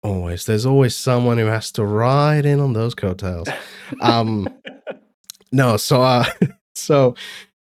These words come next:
Speaker 1: you know, I, but I, I did think, like, this would be a good game to play if you're just, like, listening to a podcast or if you're watching a video or if you're catching up on The Crown or whatever the fuck you're watching. Like,
Speaker 2: Mm-hmm.
Speaker 1: perfect game for it,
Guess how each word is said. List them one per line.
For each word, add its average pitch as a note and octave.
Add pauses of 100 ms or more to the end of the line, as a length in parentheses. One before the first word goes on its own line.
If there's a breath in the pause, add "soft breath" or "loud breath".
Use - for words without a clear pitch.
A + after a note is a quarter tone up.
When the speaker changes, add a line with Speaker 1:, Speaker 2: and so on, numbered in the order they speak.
Speaker 1:
you D#3+
know, C3+
I, B2
but B2
I, B2+
I A#2+
did A#2
think, G#2
like, F2+
this G#2+
would G2+
be F2+
a E2+
good E2+
game E2+
to D#2
play E2+
if D#2+
you're D#2+
just, D2
like, D#2+ (160)
listening F2+
to F#2+
a F#2+
podcast F#2
or E2
if -
you're E2+
watching E2
a G2
video G2+
or D#2
if C#2
you're C#2
catching G2+
up F#2+
on F#2 (680 soft breath)
The G#2+
Crown G2+
or D#2+ (140)
whatever G#2+
the G2
fuck -
you're F2
watching. D#2
Like, D#2 (460)
Speaker 2:
Mm-hmm. C#3
Speaker 1:
perfect -
game E2
for -
it, -